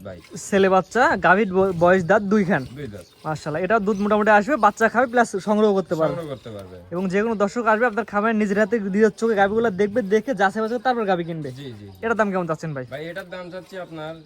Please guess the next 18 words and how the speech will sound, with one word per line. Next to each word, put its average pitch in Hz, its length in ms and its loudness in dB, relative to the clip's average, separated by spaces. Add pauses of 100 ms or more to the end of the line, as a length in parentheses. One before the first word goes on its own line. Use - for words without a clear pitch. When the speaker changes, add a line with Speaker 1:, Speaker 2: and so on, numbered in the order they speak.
(240)
Speaker 1:
সপ্তানব্বই 151 520 -10
হাজার 127 240 -8
টাকা, 101 140 -14
ভাই। 92 160 -18 (160)
Speaker 2:
এটার 175 220 -2
চাওয়া 190 160 4
দাম 226 140 2 (680)
সপ্তানব্বই 202 500 2
হাজার 220 160 2
টাকা, 240 180 0
বাচ্চা 196 320 2
সহ 220 200 0
গাভী। 185 220 4 (120)
স্ক্রিনে 233 220 -2
পার 220 140 2
নাম্বার 214 280 2
লেখা 247 140 0
আছে, 247 100 0